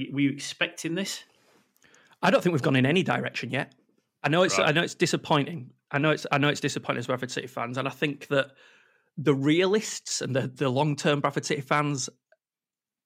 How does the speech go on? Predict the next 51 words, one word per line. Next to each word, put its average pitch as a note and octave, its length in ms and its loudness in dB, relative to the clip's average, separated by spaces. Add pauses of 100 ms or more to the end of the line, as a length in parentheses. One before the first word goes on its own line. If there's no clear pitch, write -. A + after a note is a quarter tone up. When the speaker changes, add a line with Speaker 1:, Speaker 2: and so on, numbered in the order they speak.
Speaker 2:
know C#3+ 380 6
how C#3+ 160 2
to B2+ 140 0
handle B2+ 360 0
this B2 140 -4
sort B2+ 180 0
of - 80 -8
start C3 260 -4
to C#3 80 -8
a B2+ 40 -6
season. B2+ 340 -8
You C#3+ 180 -2
just C3+ 400 -4
don't B2+ 300 2 (100)
really B2 360 -4
know A#2 180 -2
where A#2+ 260 -2
it's - 120 -10
going A#2+ 300 -2
yet. B2+ 200 -8 (1080)
To, - 160 2
to E3+ 200 2
answer E3 440 4
your, C#3 200 0
your C#3 140 0
first D3 260 4
question, B2+ 500 -4
I C#3 80 0
wanna C#3 180 2
start - 380 0
by B2 120 0
saying B2+ 240 -2
I B2+ 80 -2
do C3+ 280 -2
not C3+ 320 2
think B2+ 360 -6
sacking - 380 -6
Mark B2 220 -4
Hughes B2 240 -6
would B2+ 120 -8
be - 60 -4
the A#2+ 100 -6
right B2 200 -4
thing A#2+ 140 -6
to - 100 -6
do. B2 120 -4
I A#2+ 60 -2
think B2 200 -8
that A#2+ 140 -4
is A#2+ 100 -8
mad C3 560 0